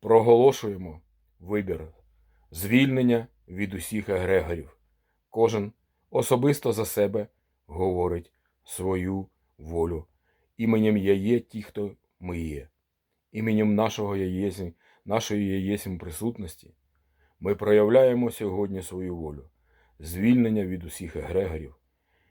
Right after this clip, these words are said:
і повернення нам всіх наших енергій віднині і на віки віків.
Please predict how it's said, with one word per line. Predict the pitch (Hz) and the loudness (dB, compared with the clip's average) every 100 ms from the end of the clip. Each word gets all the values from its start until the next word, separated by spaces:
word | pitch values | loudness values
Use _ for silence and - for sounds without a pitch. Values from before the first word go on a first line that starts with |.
| _ _ | _ _
і | 98 95 85 82 | -6 -4 -6 -6
повернення | 95 95 104 104 98 92 | -2 4 4 4 -2 -4
нам | 85 85 73 73 _ _ _ _ _ _ | -6 -8 -10 -18 _ _ _ _ _ _
всіх | - - 131 - | -10 -4 -4 -4
наших | 92 90 92 92 - _ _ _ _ | -4 -4 -6 -10 -14 _ _ _ _
енергій | - 92 90 78 71 65 _ _ _ - | -10 -4 -2 -2 -6 -16 _ _ _ -16
віднині | 85 92 92 92 101 104 104 101 _ _ _ _ | -8 -6 -4 -2 0 0 -2 -6 _ _ _ _
і | - 87 | -12 -6
на | 82 | -6
віки | 73 73 73 71 73 _ _ _ | -8 -14 -16 -18 -20 _ _ _
віків. | 80 78 76 73 69 | -16 -16 -16 -18 -20